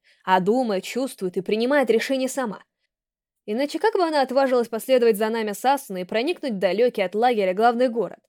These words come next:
Если она необычный Н П С, остается одно из двух. Либо Кизмель по какой-то непонятной причине привязан необычный чат-бот с ответами на ключевые слова,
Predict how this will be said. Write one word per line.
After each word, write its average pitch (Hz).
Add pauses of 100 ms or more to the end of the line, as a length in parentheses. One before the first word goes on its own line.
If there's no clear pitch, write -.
(360)
Если 440
она 370
необычный 311
Н 214
П 185
С, -
остается 247
одно 240
из 233
двух. - (300)
Либо 233
Кизмель 262
по 202
какой-то 285
непонятной 269
причине 220
привязан 247
необычный 247
чат-бот 220
с -
ответами 208
на 180
ключевые 202
слова, 214